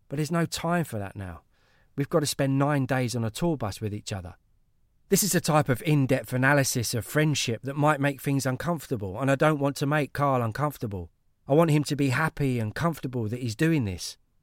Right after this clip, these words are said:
The more we delve into these things, the more I'm likely to say something stupid to try to get a cheap joke. And it won't be a cheap joke to Carl. It will be something hurtful, so I don't want to do this. There is a painful sincerity to Doherty's words.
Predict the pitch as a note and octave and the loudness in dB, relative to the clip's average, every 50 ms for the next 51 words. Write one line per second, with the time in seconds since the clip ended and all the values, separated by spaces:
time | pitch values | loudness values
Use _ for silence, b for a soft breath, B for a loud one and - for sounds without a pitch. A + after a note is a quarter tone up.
0 | _ - E3+ F3+ G3 G#3 A3 F3+ F3 D#3 B2+ - F3+ F#3 G3 G3 F#3 D#3+ C3 C#3 | _ 2 4 8 8 8 8 8 6 4 4 4 6 6 8 6 6 6 6 4
1 | C3+ C3 - C#3 C3+ C3+ B2+ A#2 - - F3 F3 E3 C#3 A2+ C#3+ D#3 D#3+ E3+ F#3 | 2 2 0 0 2 2 0 0 -2 -4 -2 0 0 0 2 4 4 6 6 6
2 | F#3 E3 D3 C#3 C#3+ D3+ D#3+ D#3 - - C3 A#2 - C3 - - D#3+ D3+ C3+ - | 6 6 6 4 4 4 2 2 0 -2 -4 -4 -4 -4 0 2 2 2 2 2
3 | - D3+ C#3+ B2 - C#3 B2+ - - - F3 F#3 - - B2 - B2 - - D#3 | 2 2 2 2 0 0 0 0 0 2 2 2 2 -2 -4 -4 -6 -2 2 2
4 | C#3+ B2+ - C#3+ - D3 C#3 C3 - - - E3 D#3 D3 - - - D#3 D3+ D3 | 2 2 0 -2 -2 -2 -2 -2 -2 0 0 2 0 0 -2 0 2 4 4 4
5 | A#2+ - - _ _ _ _ - C3 C#3+ D#3 D3+ E3+ F3+ E3+ - D3 C3+ B2 - | 2 -2 -8 _ _ _ _ 0 2 4 6 6 6 6 6 4 2 0 0 0
6 | - - C3+ B2 B2 - - B2 A2+ G#2+ - - A2+ - - A2 F#2+ F2 E2 - | 0 2 2 0 0 -2 -2 0 0 -2 -4 -6 -8 -4 -4 -2 -2 -4 -6 -10
7 | _ _ - A#2+ - A2 D3 C#3+ - - D#3+ D#3+ - - D#3 C#3 B2+ E3 F#3+ G3+ | _ _ -8 -6 -4 -4 -2 -4 -2 0 -2 -2 -2 -2 -2 0 0 0 0 0
8 | - - B2 A2+ - D3+ D3+ E3 D#3 - F#3 G3+ G#3 G3 E3+ C#3+ - F3+ F#3 E3+ | -2 -2 -4 -2 -2 0 0 0 2 2 2 4 4 2 0 0 2 0 0 0
9 | B2 F#2 - - - - - _ _ _ _ _ _ _ _ _ _ _ _ _ | -2 -4 -8 -12 -16 -16 -18 _ _ _ _ _ _ _ _ _ _ _ _ _
10 | _ _ _ _ C3+ C#3+ C#3+ C3 D3 - - - D#3 D3+ D3+ C#3+ - - B2+ B2 | _ _ _ _ 0 2 2 2 0 -2 -2 -2 -2 0 0 -2 -4 -4 -6 -4
11 | A#2 - B2+ A#2+ A#2 - C#3 C#3 B2 A#2 G#2+ - G#2 F#2 - - - G#2+ G#2 G2+ | -4 -4 -4 -4 -2 0 0 0 0 -2 -4 -6 -8 -10 -8 -8 -6 -6 -6 -6
12 | G2 - G#2+ F#2+ - B2 A2+ G#2 F#2+ F2+ - - - | -6 -8 -8 -8 -6 -6 -6 -6 -8 -10 -12 -14 -14